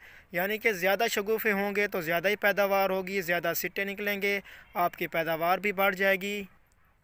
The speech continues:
लेकिन जब आपने साठ पैंठ दिन के बाद यूरिया खाद या कैन गवारा या अमोनियम सल्फेट वगैरह कोई भी खाद का इस्तेमाल किया, तो फिर आपको, अब आपकी ना तो वो शगुफ़े पर बढ़ेंगे और ना ही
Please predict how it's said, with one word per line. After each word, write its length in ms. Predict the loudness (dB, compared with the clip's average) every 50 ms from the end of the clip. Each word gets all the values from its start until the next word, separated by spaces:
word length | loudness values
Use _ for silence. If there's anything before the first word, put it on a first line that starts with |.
| _
लेकिन 800 | -14 -12 -10 -8 -8 -8 -4 -2 0 0 0 0 -2 -4 -4 0
जब 280 | 4 6 6 8 8 8
आपने 560 | 8 8 8 6 4 2 2 4 4 4 2 2
साठ 460 | 0 0 2 4 6 6 4 4 2
पैंठ 380 | -2 0 2 2 2 2 0 -2
दिन 220 | -6 -8 -8 -8
के 180 | -6 -6 -8 -8 -6 -4
बाद 480 | -2 2 4 6 6 4 4 2 -4 -10 -10 -14 -20 -18 _ -8
यूरिया 380 | -4 -2 -2 0 2 2 2 2
खाद 360 | 2 0 2 2 2 2 0
या 160 | 0 -2 -2 -2
कैन 340 | -2 -2 0 0 0 -2 -2
गवारा 440 | -4 -2 0 2 2 2 2 2 0
या 120 | 0 -2
अमोनियम 440 | -4 -6 -8 -8 -6 -4 -4 -4 -6
सल्फेट 560 | -4 -6 -6 -6 -4 -4 -2 0 0 -2 -4 -8 -18 -20 -20 -20 -14 -10
वगैरह 320 | -8 -2 0 0 2 2 0 -2
कोई 220 | -4 -6 -6 -6
भी 120 | -6 -8 -6
खाद 280 | -2 0 0 0 0
का 100 | -2 -2
इस्तेमाल 420 | -2 -2 -4 -4 -2 -2 -2 -2 -2
किया, 320 | -6 -6 -2 0 2 2 0 -2 -8 -18 -20 -20 -20 _ -10
तो 80 | -10
फिर 240 | -4 0 0 2 4
आपको, 460 | 4 4 2 0 -4 -6 -4 -4 -4 -6 -6 -12 -20 -20 -20 _ -20 _ _ _ _ _ _ _ _ _ _ _ _ _ _
अब 220 | -2 0 0 4 6
आपकी 580 | 8 10 10 10 8 6 0 -8 -6 -6 -4 -2
ना 220 | -2 0 0 0 0
तो 160 | 0 -2 -2
वो 140 | 0 -2 -2
शगुफ़े 440 | -2 -2 -2 -2 -2 0 0 0 0
पर 220 | 2 2 0 0 2
बढ़ेंगे 480 | 2 2 4 4 4 4 4 4 4 4
और 200 | 4 4 2 2
ना 320 | 0 -4 -2 0 2 4 4
ही 240 | 4 4 2 -2